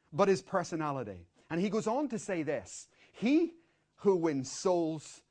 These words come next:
is wise." I'm not talking about evangelism, by the way, although I do love that scripture for evangelism, right? It's a great scripture to use, you know, but it isn't, the, the whole context of that chapter has got nothing to do with evangelism.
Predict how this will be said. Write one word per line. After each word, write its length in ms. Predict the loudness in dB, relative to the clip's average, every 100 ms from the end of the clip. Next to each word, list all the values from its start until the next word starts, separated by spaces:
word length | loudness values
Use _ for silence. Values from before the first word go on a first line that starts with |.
| _ _ -8
is 220 | -6 -4
wise." 340 | -6 -6 -8 -6
I'm 60 |
not 160 | -4 -4
talking 220 | -6 -4
about 160 | -4 -4
evangelism, 540 | -4 -6 -10 -14 -14
by 140 | -14
the 80 | -12
way, 180 | -12 -12
although 260 | -10 -8 -8
I 80 | -10
do 180 | -12 -4
love 200 | -4 -2
that 200 | -6 -8
scripture 340 | -10 -8 -8
for 140 | -8 -6
evangelism, 540 | -6 -8 -8 -8 -4
right? 220 | -4 -4 -8 _ _ _ -8
It's 160 | -4
a 80 | -4
great 380 | 0 2 2 0
scripture 400 | -2 -2 -2 -8
to 100 | -6
use, 400 | -4 -4 -4 -12 _ _ _
you 120 | -8 -2
know, 160 | -2
but 180 | 2 4
it 120 | 4
isn't, 300 | 2 -4 -6
the, 280 | -6 -4 -6
the 80 | -2
whole 160 | -2 0
context 480 | -2 -2 -4 -6
of 80 | -6
that 160 | -8 -6
chapter 320 | -6 -6 -8
has 80 | -8
got 140 | -10
nothing 160 | -10 -8
to 60 |
do 100 | -8
with 80 | -8
evangelism. 440 | -12 -18 -20 -20